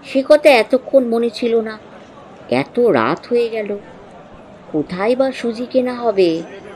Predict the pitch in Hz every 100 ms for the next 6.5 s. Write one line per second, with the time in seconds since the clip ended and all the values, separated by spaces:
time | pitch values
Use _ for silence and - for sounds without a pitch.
0 | - - - - - - 339 311 - 277
1 | 320 320 311 302 302 247 208 208 262 269
2 | 262 285 277 269 262 262 262 240 - 262
3 | - 262 233 208 233 - - - - -
4 | - - 247 247 247 240 226 208 202 196
5 | 202 202 190 175 175 175 160 151 151 151
6 | 143 131 104 104 98